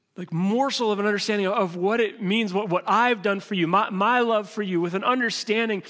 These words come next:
of what forgiveness looks like, with just a little bit,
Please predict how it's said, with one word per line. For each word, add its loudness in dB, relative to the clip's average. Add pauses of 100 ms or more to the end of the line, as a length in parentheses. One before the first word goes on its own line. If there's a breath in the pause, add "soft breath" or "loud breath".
(140 loud breath)
of 0
what -2
forgiveness -2 (440 loud breath)
looks -2
like, 0
with -4
just -6
a 0
little 2
bit, -12